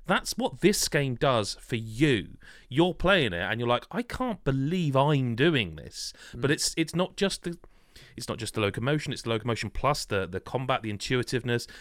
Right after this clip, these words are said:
Speaker 1: It's, it's everything combined that, you know, and I don't think even Insomniac would sit there and go, "Oh no, this is all our own doing." What do you mean? Arkham, sorry, what? Bat,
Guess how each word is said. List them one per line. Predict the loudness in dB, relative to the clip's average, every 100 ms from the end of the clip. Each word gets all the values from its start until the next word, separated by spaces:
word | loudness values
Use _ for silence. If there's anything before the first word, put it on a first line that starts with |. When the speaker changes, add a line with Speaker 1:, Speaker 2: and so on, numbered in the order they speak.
| -20 -6
Speaker 1:
It's, | -6 -4 -6 -6
it's | -8 -8 -14 _
everything | 0 2 0 0
combined | 0 2 2 0 0
that, | -2 -4 -16 -20 -20 -20 _ _ _ _ 0
you |
know, | 2
and | 2 2 0
I |
don't | 2 2
think | 0 0
even | 0 0
Insomniac | -2 -2 0 0 0
would | -2
sit | -2 -2 -2
there |
and | -2
go, | 0
"Oh | 2
no, | 2
this | 0 -4
is | -2
all | 0 0
our | 0
own | 0
doing." | 0 0 0
What | -4
do | -6
you |
mean? | -8 -2
Arkham, | -2 -2 -4 -6
sorry, | -2 2 2
what? | 0 -4 -10 -20 _
Bat, | 2 2